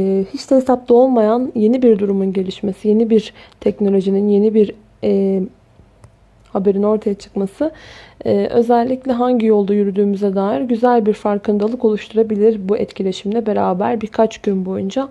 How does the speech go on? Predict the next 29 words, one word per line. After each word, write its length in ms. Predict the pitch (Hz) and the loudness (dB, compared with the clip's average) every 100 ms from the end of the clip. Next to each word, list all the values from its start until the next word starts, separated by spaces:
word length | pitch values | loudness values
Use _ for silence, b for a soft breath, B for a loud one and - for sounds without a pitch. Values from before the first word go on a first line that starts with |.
| B B B _ | B B B _
bu 100 | 220 | 2
etkinin 360 | 214 214 240 277 | 2 2 -2 0
altında 420 | 226 214 220 208 | 0 0 -2 -2
olacağız 360 | 190 190 202 190 | -2 -4 -6 -6
esasında. 640 | 185 202 196 - 208 - - B B B B B - | -8 -8 -8 -8 -8 -8 -10 B B B B B 0
Daha 200 | 262 381 | 2 4
sonrasında 800 | 370 339 302 294 285 277 302 311 | 4 2 2 -2 -2 0 0 0
birkaç 320 | 262 247 254 | 0 2 2
saat 320 | 254 269 262 | 2 0 0
sonra 220 | 254 269 294 | 0 0 2
Güneş 360 | 247 269 285 | 2 0 0
ve 60 | 277 | -2
Satürn 340 | 262 262 262 | 0 0 2
arasında 320 | 247 214 208 | 2 0 -2
güzel 320 | 196 190 196 190 | -4 -2 -2 -2
bir 60 | |
etkileşim 480 | 196 - 190 - 196 | -6 -4 -6 -4 -4
olduğunu 380 | 190 185 190 190 | -2 -2 -4 -2
görüyoruz. 360 | 190 190 254 285 | -2 -2 -4 -2
Aslında 440 | 254 247 269 277 | -2 -2 -4 0
yirmi 280 | 285 254 285 | 2 2 2
Mart 380 | 277 254 247 - | 2 2 0 0
gününün 380 | 247 262 302 302 | 0 0 0 0
oldukça 680 | 240 247 262 - 277 277 269 | 2 2 0 -4 -2 -2 -2
kritik 460 | - 254 254 285 - | 0 0 0 -4 0
ve 40 | |
oldukça 440 | 240 240 247 - 254 | 2 2 -2 -2 0
önemli 400 | 240 240 254 240 | 0 -2 -2 0
bir 200 | 233 | 0